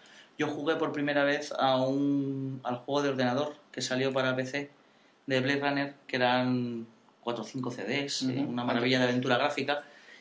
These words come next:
Speaker 1: Y, y yo habiendo visto la película, recuerdo, habiendo, la original, ¿eh? No, no este nuevo, esta nueva versión, ¿no? Y recuerdo que el juego, mm, tenía varios finales, ¿de acuerdo?
Speaker 2: Ajá.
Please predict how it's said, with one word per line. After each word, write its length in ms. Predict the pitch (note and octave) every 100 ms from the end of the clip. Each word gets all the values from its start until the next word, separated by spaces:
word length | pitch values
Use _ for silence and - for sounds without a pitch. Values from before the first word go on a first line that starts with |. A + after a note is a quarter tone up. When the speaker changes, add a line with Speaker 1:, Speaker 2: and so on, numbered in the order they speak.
| -
Speaker 1:
Y, 640 | D#3 D3 C#3+ C#3+ C3+ C3+ -
y 100 | C3
yo 120 | B2+ D#3+
habiendo 240 | D#3+ E3
visto 200 | E3 -
la 120 | E3
película, 480 | D#3+ F#3 D#3+ E3+ F3
recuerdo, 600 | C3+ B2+ C#3+ E3 D#3 E3 - - - -
habiendo, 340 | A2+ B2 C#3 - -
la 180 | C3 B2
original, 460 | B2 D3 C3 A2+
¿eh? 140 | D3+ D3
No, 440 | C3 B2+ B2+ B2
no 480 | C3 B2+ B2+ B2 B2 -
este 220 | B2+ C3
nuevo, 600 | B2+ B2+ B2 A#2+ A#2+ - -
esta 140 | -
nueva 180 | C3 B2+
versión, 420 | A#2+ - G#2+ -
¿no? 60 | - - - - - -
Y 120 | C#3+
recuerdo 440 | B2+ C3 D3+ A3
que 80 | G3+
el 80 | C#3
juego, 560 | - F3 F#3+ F#3+ G#3+ -
mm, 600 | C#3+ C#3 C3+ C3+ C3 B2+
tenía 220 | C3+ D#3+
varios 240 | D#3+ C#3 -
finales, 480 | A#2+ G#2+ G#2+ -
¿de 80 | -
acuerdo? 300 | - D#3+ F3
Speaker 2:
Ajá. 240 | C#3+ B2